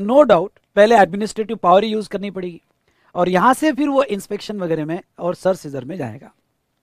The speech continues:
ठीक है, तो यहाँ मैंने दो चैप्टर को कंबाइन किया हुआ है, एक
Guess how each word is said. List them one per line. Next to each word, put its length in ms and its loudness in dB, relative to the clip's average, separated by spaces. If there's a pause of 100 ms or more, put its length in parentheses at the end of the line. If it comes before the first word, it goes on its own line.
(480)
ठीक 160 -4
है, 100 -12 (680)
तो 200 4 (180)
यहाँ 300 6
मैंने 260 0
दो 320 0
चैप्टर 360 0
को 120 0
कंबाइन 380 -4
किया 180 -10
हुआ 180 -18
है, 140 -20 (400)
एक 260 4